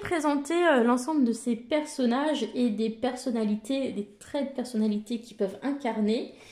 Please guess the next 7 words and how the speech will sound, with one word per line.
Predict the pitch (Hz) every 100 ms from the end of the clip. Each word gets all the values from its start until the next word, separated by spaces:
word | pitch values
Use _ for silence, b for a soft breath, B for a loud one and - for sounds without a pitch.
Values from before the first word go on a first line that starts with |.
| B B B B 190
Et | 220
donc, | 247 349 392
euh, | 277 - 208 202 202 196 196 190 185 180 185 196
bah, | 190
je | 208
vous | 254 254
invite | 254 302 - -